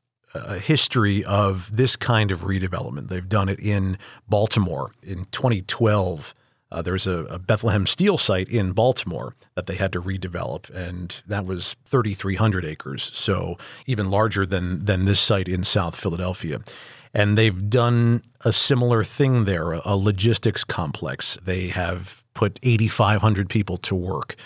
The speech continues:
and this was a, this was a disused site, a site that needed a lot of safety remediation done.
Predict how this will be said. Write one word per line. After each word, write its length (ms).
and 160
this 200
was 260
a, 220
this 180
was 140
a 80
disused 680
site, 380
a 100
site 340
that 220
needed 260
a 60
lot 260
of 100
safety 440
remediation 760
done. 360